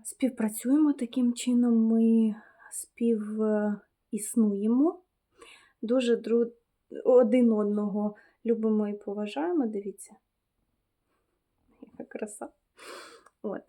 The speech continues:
І я вам буду розповідати, які в нас ще виникають приємні і неприємні моменти. Тож приємного вам перегляду, я надіюсь, що було вам цікаво.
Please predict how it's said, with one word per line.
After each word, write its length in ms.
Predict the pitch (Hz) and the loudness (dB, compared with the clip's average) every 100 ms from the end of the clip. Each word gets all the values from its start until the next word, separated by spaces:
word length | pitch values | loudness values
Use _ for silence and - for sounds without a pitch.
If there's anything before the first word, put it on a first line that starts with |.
| - | -4
І 80 | 226 | -2
я 180 | 262 | 0
вам 180 | 262 214 | 0 -4
буду 260 | 208 202 190 | -6 -8 -8
розповідати, 800 | 190 - - 190 190 320 - 226 | -10 -10 -8 -8 -6 -8 -6 -6
які 300 | 190 - 226 | -6 -8 -8
в 40 | |
нас 240 | 202 190 - | -8 -10 -14
ще 320 | - 247 285 320 _ | -10 -6 -6 -8 _
виникають 880 | 220 202 190 190 - 247 262 226 - _ _ _ _ _ | -12 -8 -8 -8 -10 -6 -4 -6 -8 _ _ _ _ _
приємні 720 | - 214 185 233 277 226 190 202 | -4 -4 -2 0 2 0 -2 -4
і 40 | |
неприємні 680 | 220 208 - 185 208 214 202 | -4 -4 -6 -6 -4 -2 -2
моменти. 420 | 185 196 - 214 _ | -4 -8 -10 -14 _
Тож 180 | - 208 | -12 -12
приємного 580 | - 214 208 202 196 202 | -10 -8 -6 -6 -8 -10
вам 220 | 202 196 | -8 -10
перегляду, 640 | 202 208 330 403 302 240 214 | -10 -8 -8 -8 -8 -6 -6
я 180 | 208 | -6
надіюсь, 400 | 202 202 208 202 | -6 -8 -8 -10
що 180 | 202 - | -12 -16
було 300 | 214 220 214 | -14 -10 -10
вам 220 | 202 202 | -8 -10
цікаво. 500 | 202 240 302 381 320 | -12 -12 -4 -2 -2